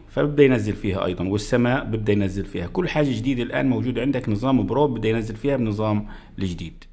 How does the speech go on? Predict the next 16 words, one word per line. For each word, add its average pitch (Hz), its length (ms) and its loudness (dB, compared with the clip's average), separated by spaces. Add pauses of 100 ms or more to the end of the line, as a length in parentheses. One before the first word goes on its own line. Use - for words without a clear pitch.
(140)
شايف 143 140 -12
هاي 156 80 -2
نظام 123 280 2
البوكيه، 98 380 0
هاي 113 100 2
الأصلي، 139 500 -2 (1080)
هاي، 104 160 0
هاي 95 160 0
طلع، 107 300 -2
بتقدر 101 320 -4
كمان 98 360 0
ت-، - 80 -18 (360)
تخليه 98 240 -6
للآخر، - 540 -4
انعكاس، 110 600 -4
دوار، 113 480 -4